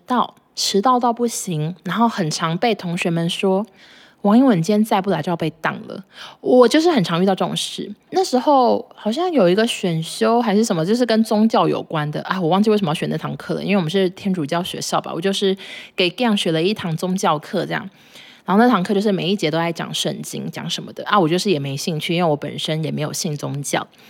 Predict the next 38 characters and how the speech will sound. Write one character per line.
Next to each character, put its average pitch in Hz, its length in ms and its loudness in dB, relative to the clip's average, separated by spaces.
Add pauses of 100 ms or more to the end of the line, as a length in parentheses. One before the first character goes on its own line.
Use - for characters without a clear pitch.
(260)
反 180 140 2
正 233 100 6
我 180 100 4
就 185 100 0
是 240 80 -2
很 202 120 -2
常 156 160 -2
翘 214 200 -2
课、 240 120 -4
翘 226 200 -2
课、 233 160 -2
翘 214 180 -4
课。 226 240 -2 (260)
结 247 120 2
果 277 60 6
有 220 180 6
一 175 40 4
次 226 200 2
呢， 170 400 0
那 196 100 0
个 160 300 -2
同 180 160 -6
学 180 120 0
就 185 80 2
跟 190 120 0
我 156 80 0
说 180 260 -4
，“王 185 140 2
英 254 60 6
文， 214 100 6
等 160 80 0
一 160 40 0
下 185 80 0
下 202 220 -2
节 170 140 -2
一 147 120 -6
定 170 200 -8
要 156 140 -4